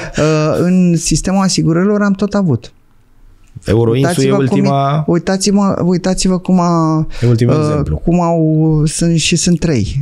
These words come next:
Speaker 1: în ultima perioadă. Uh, mai grav decât Euroinsul în spa-, în, în spate a fost, uh, City. Uh, dar asta ține și de educația noastră financiară și, până la urmă, de o anumită moralitate a fiecăruia dintre noi.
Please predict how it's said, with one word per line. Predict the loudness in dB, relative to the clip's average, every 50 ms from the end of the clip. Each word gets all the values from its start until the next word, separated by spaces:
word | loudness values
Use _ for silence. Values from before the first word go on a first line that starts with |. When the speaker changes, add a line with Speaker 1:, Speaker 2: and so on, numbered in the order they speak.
| -2
Speaker 1:
în | 0 0
ultima | 0 0 0 0 0 0 0
perioadă. | 0 -2 -2 0 0 -2 -4 -6 -12 _ _ -16 -14 -14 -14 -14 -16 -18 -20 -18 -12 -8 -2
Uh, | -2 0 0 0 0 0 0 0 0 0 0 -2 -2 -4
mai | -2 0 0 0 0 0
grav | -2 -2 -2 -2 -2 -2
decât | -2 -2 -2 -2 -4 -2
Euroinsul | -2 -2 0 0 2 0 0 0 -2
în | -4
spa-, | -4 -2 -2 -4 -2 -2
în, | 0 0 0 0 -2 -2
în | -2 -2
spate | -2 -2 -2 -4 -6 -4 -2 -4
a |
fost, | -4 -2 -2 -4 -4 -4 -6 -4
uh, | -2 0 0 0 -2
City. | -2 -2 -4 -4 -6 -10 -18 -20 -20 -20 -18 -16 -14 -14 -14 -14 -16 -16 -14 -8 -4 0
Uh, | 0 2 2 0
dar | 0 0 -2
asta | -2 -2 -2 -4
ține | -2 0 0 0
și | 0 0 0 0
de | 0 0
educația | 0 -2 -2 -2 -2 -4 -2 -2 -2 -2
noastră | -2 -2 -2 -4 -4 -6
financiară | -6 -4 -4 -2 -2 -2 -2 -2 -2 -2 -2 -2
și, | -4 -4
până | -4 -4 -2
la | -2 0
urmă, | 0 0 0 0
de | 0
o | -2 -2
anumită | 0 0 0 0 0 0 0 -2 -2 -2 -2 -4 -8 -16 -20 _ -16 -12 -10 -10 -8 -8 -10 -10 -12 -14 -14 -14 -14 -14 -16 -16 -16 -14 -12 -6
moralitate | -2 0 2 2 2 0 0 0 0 0 0 0 0 -2 -4 -4 -4 -2 -2 -2 -2
a | -2 -2
fiecăruia | -2 -2 -2 -2 -2 -2 -2 -2 0 0 -2
dintre | 0 0 -2 -2 0 0 -2
noi. | 0 -2 -2 -6 -10 -14